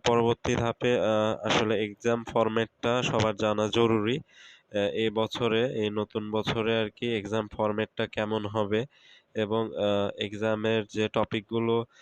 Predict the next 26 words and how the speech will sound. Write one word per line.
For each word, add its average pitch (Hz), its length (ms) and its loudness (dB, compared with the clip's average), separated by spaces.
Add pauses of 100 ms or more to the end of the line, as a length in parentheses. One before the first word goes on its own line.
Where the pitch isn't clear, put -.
(240)
আপনাকে 110 440 -2
কভার 110 340 -2
করতে - 320 -6
হবে 110 280 -2
সেগুলো 110 400 -4
নিয়েও 110 220 -2
কথা 110 280 -4
বলবো 104 300 0
ইনশাআল্লাহ। 104 560 -2 (960)
এবং, - 400 0
আহ, 117 300 2 (340)
এই - 80 -2
বিষয় 131 300 -8
নিয়ে 135 180 -2
কথা 135 280 -2
বলার 131 440 0
আগে 127 360 0 (340)
আমি 123 180 -2
মনে 123 240 0
করি 123 360 -2
যে 123 160 0
রিকোয়ারমেন্টের 123 760 -2
ব্যাপারটা 120 520 -4
ক্লিয়ার 127 500 -4
হওয়া 117 260 0
উচিত, 120 300 -4